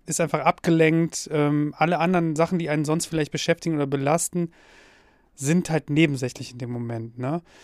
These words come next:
Und jetzt, ob es wirklich so ein transzendentales, also ich bin so ein, ich bin, war schon immer so jemand, der unheimlich gern in die Landschaft reingeguckt hat. Auch schon als Kind.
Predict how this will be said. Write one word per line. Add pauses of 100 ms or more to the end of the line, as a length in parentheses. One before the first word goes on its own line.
(220)
Und
jetzt,
ob
es
wirklich
so
ein
transzendentales,
also
ich
bin
so
ein, (260)
ich
bin,
war
schon
immer
so
jemand,
der
unheimlich
gern
in
die
Landschaft
reingeguckt
hat. (340)
Auch
schon
als
Kind.